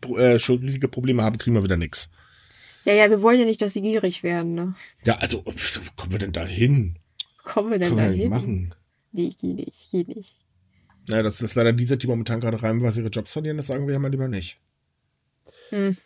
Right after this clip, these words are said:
Speaker 2: naja, äh, ich find's immerhin gut, dass sie sagen, dass sie das nochmal machen. Dafür, dass es dann trotzdem halbherzig ist, na gut, äh,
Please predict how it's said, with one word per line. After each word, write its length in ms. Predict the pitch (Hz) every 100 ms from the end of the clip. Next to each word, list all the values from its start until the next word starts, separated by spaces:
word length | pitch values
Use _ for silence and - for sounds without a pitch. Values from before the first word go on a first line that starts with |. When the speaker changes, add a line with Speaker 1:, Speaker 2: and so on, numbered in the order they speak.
| -
Speaker 2:
naja, 360 | 214 208 214 135
äh, 360 | 160 123 123
ich 120 | 269 -
find's 240 | 311 285
immerhin 380 | 247 262 247 233
gut, 200 | 233 220
dass 140 | 208
sie 120 | 208
sagen, 400 | 190 - 196 202
dass 140 | 202 196
sie 80 | 196
das 200 | 196 202
nochmal 220 | 202 196
machen. 480 | 196 214 247 233 226 _ _ _ _ -
Dafür, 220 | 226 233
dass 160 | 220
es 100 | 208
dann 180 | 190 208
trotzdem 400 | 202 214 - 196
halbherzig 600 | 190 208 208 196 190 190
ist, 180 | 185 -
na 140 | 185
gut, 320 | 185 190 196 -
äh, 280 | 185 185